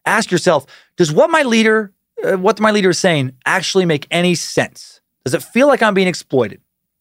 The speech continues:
Does it feel like I'm being abused? Does it feel like I'm being controlled? Does it feel loving?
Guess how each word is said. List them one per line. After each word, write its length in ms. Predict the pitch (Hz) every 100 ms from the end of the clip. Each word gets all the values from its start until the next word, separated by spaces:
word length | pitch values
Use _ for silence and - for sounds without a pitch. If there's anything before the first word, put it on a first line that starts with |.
| _
Does 80 | -
it 60 |
feel 80 | 247
like 100 | 285
I'm 80 | 240
being 160 | 202
abused? 640 | 175 120 131 98 - - _ _ _ _ _ _ _ _ _
Does 120 | 139
it 40 | 147
feel 60 |
like 120 | 269 262
I'm 80 |
being 160 | 226 208
controlled? 560 | 175 - 170 123 98 - _ _ _ _ _ _ _ _
Does 120 | 151
it 80 | 208
feel 140 | 254
loving? 480 | 220 190 233 151 104